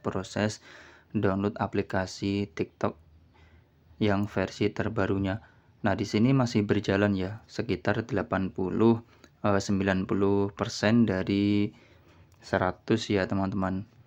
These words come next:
Nah, kita tinggal tunggu saja sampai downloadnya selesai. Oke, sudah selesai, tinggal menunggu proses install atau pemasangan aplikasinya. Jika aplikasi TikToknya sudah terupdate, maka akan muncul tulisan buka di sini warna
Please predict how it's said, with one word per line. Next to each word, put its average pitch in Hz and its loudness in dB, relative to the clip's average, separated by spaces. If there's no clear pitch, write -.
Nah, 95 -2
kita 98 0
tinggal 98 0
tunggu 98 0
saja 120 -2
sampai 98 0
downloadnya 101 0
selesai. 113 0
Oke, 113 -4
sudah 98 -2
selesai, 107 -2
tinggal 98 -2
menunggu 95 -2
proses 101 -2
install 123 4
atau 104 -2
pemasangan 98 0
aplikasinya. 98 -2
Jika 131 2
aplikasi 135 0
TikToknya 123 -2
sudah 104 -2
terupdate, 117 0
maka 113 2
akan 110 -2
muncul 104 2
tulisan 101 0
buka 98 -2
di 101 0
sini 104 0
warna 101 -2